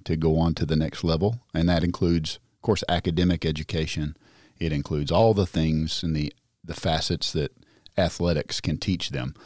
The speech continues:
But p-, a people business and a kid business is a family business. And we've pointed this out before about Forney I S D athletics. One of the cool and, uh, I think special things about our school district is,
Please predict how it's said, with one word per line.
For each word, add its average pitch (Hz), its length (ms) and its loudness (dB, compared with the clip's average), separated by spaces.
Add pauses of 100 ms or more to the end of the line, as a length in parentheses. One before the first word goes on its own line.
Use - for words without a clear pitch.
(480)
But 107 260 4 (1300)
p-, - 140 -6
a 117 80 2
people 147 280 4
business 82 460 2
and 82 100 0
a 80 40 -4
kid 120 320 0
business 80 400 -2
is 107 120 2
a 135 120 6
family 131 500 4
business. - 520 -4 (380)
And 90 300 4 (480)
we've 120 180 4
pointed 139 300 6
this 104 180 4
out 104 200 4
before 92 360 2
about 85 240 2
Forney 95 280 4
I 85 100 2
S 87 140 -2
D 87 180 2
athletics. 82 540 -2
One 92 100 4
of 82 80 2
the 76 60 -2
cool 107 460 4 (280)
and, 87 220 -2 (400)
uh, 85 160 -4
I 98 80 2
think 92 240 0
special 101 400 2
things 98 460 2 (180)
about 85 360 2
our 82 120 4
school 92 260 0
district 87 440 0
is, 90 260 2